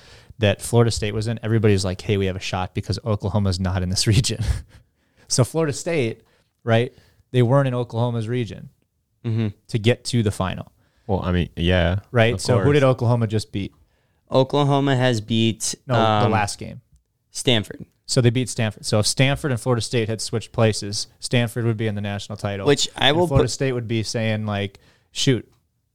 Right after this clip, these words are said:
Speaker 1: we're in Oklahoma's region."
Speaker 2: I will say Stanford played Oklahoma. They,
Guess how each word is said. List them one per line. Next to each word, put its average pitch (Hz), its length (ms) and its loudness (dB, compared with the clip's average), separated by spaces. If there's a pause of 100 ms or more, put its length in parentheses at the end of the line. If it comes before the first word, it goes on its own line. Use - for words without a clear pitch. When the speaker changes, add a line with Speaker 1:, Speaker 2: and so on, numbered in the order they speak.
Speaker 1:
we're 110 140 6
in 110 60 6
Oklahoma's 113 440 4
region." 113 340 2 (1600)
Speaker 2:
I 123 100 2
will 135 180 4
say 117 300 2
Stanford 123 760 0
played 120 300 2
Oklahoma. 104 640 0
They, 104 460 2